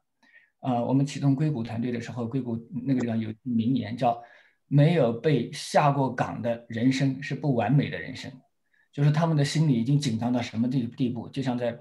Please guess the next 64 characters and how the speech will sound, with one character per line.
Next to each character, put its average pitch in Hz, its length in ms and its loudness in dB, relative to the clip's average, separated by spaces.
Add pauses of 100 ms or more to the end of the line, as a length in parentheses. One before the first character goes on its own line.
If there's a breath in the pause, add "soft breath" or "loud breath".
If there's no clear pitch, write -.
(160)
砧 151 160 4
板 104 160 2
上， 117 160 -4
每 117 140 -2
个 120 80 -2
人 127 40 0
都 135 80 2
要 123 60 2
被 127 160 -2
剁 135 240 0
一 113 80 -4
刀， 101 300 -2
什 - 120 -10
么 135 140 2
时 123 80 -4
候 131 160 -2
砍 - 240 -8
到 123 140 -4
你 110 100 -2
而 101 180 -6
已。 101 160 -12 (380 loud breath)
所 147 100 -2
以 143 60 4
大 143 160 2
家 143 180 4
这 143 280 -4
个 117 80 -4
时 117 120 -8
候 113 160 -6
开 117 220 -6
始 98 320 -12 (420)
觉 139 220 4
醒， - 260 -2 (220)
我 123 100 -2
应 131 60 4
该 131 80 4
说 135 140 -2
觉 123 240 -2
醒 113 200 -6
啊， - 120 -10
特 139 100 -6
别 135 100 -2
知 156 140 -4
识 156 80 0
分 131 140 0
子 120 80 -8
开 123 100 -4
始 113 60 -6
觉 113 180 -6
醒。 110 260 -8 (520 loud breath)
所 139 160 0
以 - 260 -2 (440)
二 160 120 6
零 151 160 6
零 147 160 8
八 151 180 4
年 110 320 -2 (380)
啊， 117 300 -6
人 131 260 2
才 123 220 0
大 139 160 -2
量 117 240 0
涌 107 100 -6
现， 110 320 -6